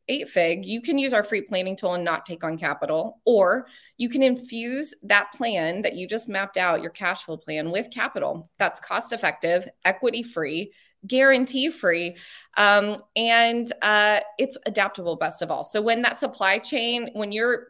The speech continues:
you know, we had a, a gal this year whose entire Q four, uh,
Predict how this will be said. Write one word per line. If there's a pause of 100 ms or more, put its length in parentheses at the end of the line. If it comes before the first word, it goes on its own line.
(160)
you
know,
we
had (520)
a,
a
gal
this
year
whose
entire
Q
four,
uh,